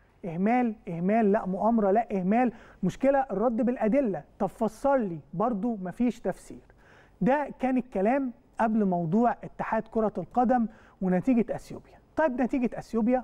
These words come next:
مباراة بيلعبها منتخب مصر، بتحقق فيها نتيجة سيئة جدًا، أداء سيء جدًا، كل حاجة سيئة جدًا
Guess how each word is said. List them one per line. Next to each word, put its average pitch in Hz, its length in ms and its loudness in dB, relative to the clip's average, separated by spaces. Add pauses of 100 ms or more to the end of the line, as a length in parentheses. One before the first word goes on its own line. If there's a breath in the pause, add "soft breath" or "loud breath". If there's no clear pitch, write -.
(120)
مباراة 190 400 0
بيلعبها 180 500 -2
منتخب 170 500 -6
مصر، 233 300 0 (380 loud breath)
بتحقق 202 460 -2
فيها 170 500 -2
نتيجة 180 400 0
سيئة 185 380 -2
جدًا، 208 500 2
أداء 190 180 0
سيء 208 220 0
جدًا، 185 400 0
كل 254 240 2
حاجة 220 220 -2
سيئة 220 240 -2
جدًا 196 360 0